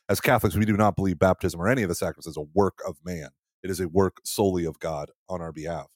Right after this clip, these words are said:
But there's a phrase, like, <laughs> this one, uh, Baptist preacher and, and theologian, uh, Doctor Gavin Ortlund, who's a great guy. But when he was talking about it, he's like, "Catholics, when they talk about, so, okay, there's the one verse on baptism being salvific, which is First Peter three."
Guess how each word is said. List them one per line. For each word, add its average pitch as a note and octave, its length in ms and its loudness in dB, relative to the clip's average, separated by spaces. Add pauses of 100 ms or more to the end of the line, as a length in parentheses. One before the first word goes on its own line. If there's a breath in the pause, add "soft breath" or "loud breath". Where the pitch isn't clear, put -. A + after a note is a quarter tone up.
(460)
But B2 320 2
there's B2 340 2
a A#2 60 0
phrase, A#2+ 400 4
like, G2+ 240 2 (200)
<laughs> - 180 -20
this B2 240 -4
one, B2 300 0 (120)
uh, A2+ 160 6
Baptist A2 480 2
preacher G#2+ 320 0 (500 loud breath)
and, G#2 300 0
and F2+ 360 2
theologian, G2 580 6
uh, F#2 240 6
Doctor G2+ 260 2
Gavin F#2 320 2
Ortlund, F2 400 0
who's G2 120 -6
a - 40 -8
great C#3 220 2
guy. D#2+ 300 -2 (440)
But A2 200 4 (100)
when G#2+ 160 0
he A2+ 40 2
was G#2+ 120 2
talking G#2 200 2
about G2+ 200 2
it, - 20 -2
he's G2 140 -4
like, F2 160 0 (100)
"Catholics, C3 680 0 (600)
when B2 180 4
they B2 100 6
talk B2 280 4
about, B2+ 180 4
so, - 80 2 (140)
okay, D#3+ 420 6
there's A#2+ 240 6
the A2 140 6
one C3+ 420 4
verse E3+ 520 6
on C3 340 6
baptism C#3 520 2
being C#3 220 0
salvific, C#3 680 2
which G#2 200 2
is G#2 140 -2
First G2+ 340 -2
Peter B2 240 0
three." A#2 540 -2